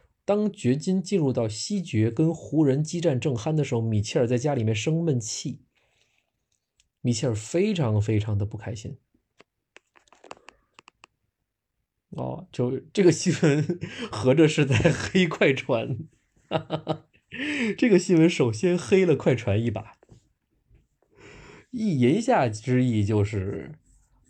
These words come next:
呃，看过了掘金对快船的那轮系列赛，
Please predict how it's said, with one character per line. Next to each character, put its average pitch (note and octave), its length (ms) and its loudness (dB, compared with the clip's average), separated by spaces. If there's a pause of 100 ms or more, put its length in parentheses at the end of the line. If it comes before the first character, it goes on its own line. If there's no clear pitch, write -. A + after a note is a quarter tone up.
(240)
呃， A#2 400 -10 (760)
看 E3+ 340 -4
过 C3+ 280 2
了 A2 180 -4
掘 B2 260 -2
金 G#3 220 -4
对 G3+ 160 0
快 C#3 240 -6
船 A#2 240 -8
的 E3 80 -4
那 D3 140 -2
轮 A2 160 -2
系 B2 200 -6
列 A2 140 -4
赛， A#2 400 -8